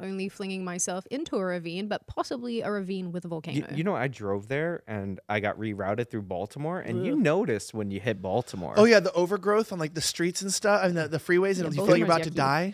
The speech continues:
Speaker 2: It was like a museum of busted ass chain link fences. I was like, "Wow."
Speaker 3: Baltimore, I know. Look at what they did to our, look what they did to our country. We will get revenge. Anyway, read a
Speaker 1: Charles
Speaker 3: couple of these.
Speaker 1: Charles Crockett says, "Hi, Elijah and Sydney. Greetings from San Antonio. I really like the new show, but y'all gotta get out of Dallas. It's poopy." We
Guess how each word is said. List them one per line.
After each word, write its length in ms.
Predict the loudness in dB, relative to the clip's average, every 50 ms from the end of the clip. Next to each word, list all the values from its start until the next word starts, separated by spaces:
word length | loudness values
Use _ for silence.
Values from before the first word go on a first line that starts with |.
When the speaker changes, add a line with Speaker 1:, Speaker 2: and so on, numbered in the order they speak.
| -8 -2
Speaker 2:
It 60 | 2 4
was 140 | 4 6 6
like 140 | 4 4 4
a 40 |
museum 540 | 2 2 2 0 0 0 2 2 4 4 4
of 220 | 2 0 0 2 2
busted 360 | 2 2 2 2 0 2 2
ass 220 | 4 2 2 0
chain 300 | -2 -4 -2 0 0 0 0
link 180 | 0 -2 -2 -2
fences. 500 | -2 -2 -2 -4 -4 -6 -6 -6 -4 -4
I 60 | -4
was 100 | -4 0
like, 140 | 0 2 4
"Wow." 500 | 6 6 6 6 4 4 2 0 -2 0 2
Speaker 3:
Baltimore, 500 | 2 2 4 2 0 0 0 0 0 0 -2
I 80 | -2
know. 120 | 0 0 2
Look 240 | 0 0 0 2
at 20 | 2
what 140 | 2 2 2
they 120 | 0 0
did 200 | 2 0 0 0
to 100 | 0 -2
our, 80 | -2 0
look 220 | -2 -4 -4 -2
what 60 | -2
they 100 | -2 -2
did 160 | 0 -2 -4
to 80 | -4 -4
our 100 | -6 -8
country. 380 | -8 -6 -6 -6 -4 -4 -6 -6
We 180 | -2 0 0
will 220 | 2 2 0 0 0
get 180 | -2 -6 -6
revenge. 460 | -6 -6 -6 -6 -6 -6 -8 -10 -6 -2
Anyway, 340 | 0 2 2 2 2 2 0
read 80 | 0 2
a 0 |
Speaker 1:
Charles 280 | 6 8 10 10 8
Speaker 3:
couple 220 | 8 4 2 2 0
of 80 | 2
these. 360 | 0 0 0 -2 -4 -6 -6
Speaker 1:
Charles 380 | -2 2 4 4 4 4 2 0
Crockett 320 | 0 -2 0 0 0 -2
says, 160 | 0 -2 -2 0
"Hi, 120 | 2 2 2 2
Elijah 260 | 2 0 0 0 -2
and 80 | 0
Sydney. 240 | 0 0 0 0 0
Greetings 320 | 0 0 0 0 -2 -2 -2
from 160 | -2 -2 -2
San 240 | -2 -2 -2 -2 -2
Antonio. 480 | -2 -2 -2 -2 0 0 0 0 0
I 80 | 0 0
really 260 | 0 0 0 0 0
like 160 | 0 -2 -2
the 80 | -2 -2
new 140 | -2 -2 -2
show, 160 | -2 0 0 0
but 180 | 0 -2 -4 -2
y'all 240 | 0 2 4 4 2
gotta 200 | 2 0 -2 0
get 160 | 0 -2 -2 -2 -2
out 140 | -2 -2 -2
of 80 | -2
Dallas. 340 | 0 0 0 2 0 -2 -2 -2
It's 140 | -4 -4
poopy." 320 | -2 -2 -2 -2 0 -2 -2
We 180 | 0 0 2